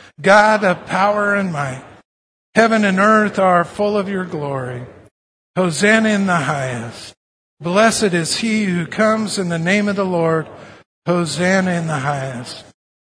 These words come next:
Holy are you, and blessed is your Son, Jesus Christ. Your Spirit anointed him to preach good news to the poor,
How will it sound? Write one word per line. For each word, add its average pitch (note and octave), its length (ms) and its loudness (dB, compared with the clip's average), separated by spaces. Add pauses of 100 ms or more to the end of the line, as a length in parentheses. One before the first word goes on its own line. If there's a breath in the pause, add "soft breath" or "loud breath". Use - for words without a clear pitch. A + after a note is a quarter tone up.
(160)
Holy G#3 240 6
are F#3 180 4
you, F3 240 0
and D#3+ 180 -4
blessed F#3+ 440 -4
is D#3+ 160 -4
your D#3 100 -8
Son, F#3 320 -4
Jesus D#3 400 -8
Christ. C#3+ 560 -8 (460)
Your F3+ 120 2
Spirit G3+ 480 2
anointed E3+ 500 -2
him D#3 220 -2
to D3+ 80 -6
preach - 360 -4
good F3+ 180 -4
news E3+ 320 -4
to F#3 100 -10
the D3 200 -10
poor, F#3 300 -2